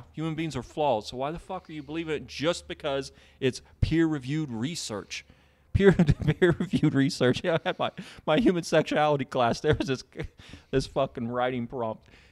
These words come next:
It was on the effects of, uh, it was sex-, male sexual performance. Yeah, it was effects of, on male sexual performance. And this guy was a doctorate. He wrote the article, and he was running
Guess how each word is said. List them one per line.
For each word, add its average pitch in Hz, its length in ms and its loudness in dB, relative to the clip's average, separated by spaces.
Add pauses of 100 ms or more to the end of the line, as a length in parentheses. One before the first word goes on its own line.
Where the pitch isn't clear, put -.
It 123 100 4
was 117 320 6
on 113 500 4
the 113 100 4
effects 139 680 -2
of, 110 460 2 (680)
uh, 131 380 -4
it 113 40 -2
was 117 140 -4
sex-, - 340 -6
male 135 240 0
sexual 151 400 -4
performance. 113 640 -2 (420)
Yeah, 135 120 4
it 113 40 2
was 104 140 -2
effects 139 400 0
of, 113 160 -6 (100)
on 113 240 2
male 123 160 2
sexual 120 360 -4
performance. 101 500 -6 (400)
And 110 420 -2
this 131 240 -2
guy 127 460 -2 (340)
was 107 160 -6
a 104 40 -4
doctorate. 113 580 -2
He 110 100 0
wrote 113 240 0
the 110 100 -4
article, 110 460 -2 (380)
and 104 80 2
he 123 80 8
was 113 140 2
running 110 580 2